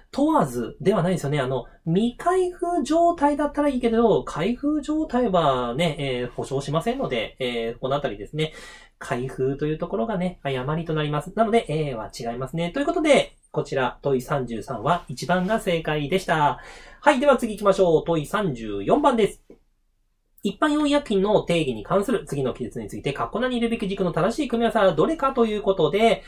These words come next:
はい、こちら答えはですね、えーと、三番が正解ですね、三番。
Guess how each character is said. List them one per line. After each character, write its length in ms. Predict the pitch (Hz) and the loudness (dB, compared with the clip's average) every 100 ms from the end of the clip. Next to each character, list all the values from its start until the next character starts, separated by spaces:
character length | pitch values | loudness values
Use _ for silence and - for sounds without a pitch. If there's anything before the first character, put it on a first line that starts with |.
| - - | -20 -2
は 140 | - | 4
い、 100 | 285 | 4
こ 200 | - 180 | 2 -4
ち 200 | 180 196 | -2 2
ら 160 | 202 196 | 2 2
答 560 | - 131 135 202 220 220 | 0 -4 -2 2 4 4
え 80 | |
は 160 | 185 143 | 2 0
で 140 | 120 | 0
す 160 | 98 - | -6 -6
ね、 460 | 113 135 117 98 - _ - | 0 2 2 -2 -12 _ -10
え 560 | - 120 - 339 240 | -8 -8 -10 -10 -10
ー 0 | |
と、 120 | - - | -10 -10
三 420 | - 175 247 277 | -8 -6 -2 0
番 260 | 294 285 | 4 4
が 140 | 247 208 | 4 2
正 220 | - 175 | 4 4
解 160 | 175 170 | 4 2
で 100 | 151 | 2
す 80 | |
ね、 140 | 180 190 | -2 2
三 180 | 180 180 | 4 4
番。 220 | 170 | 2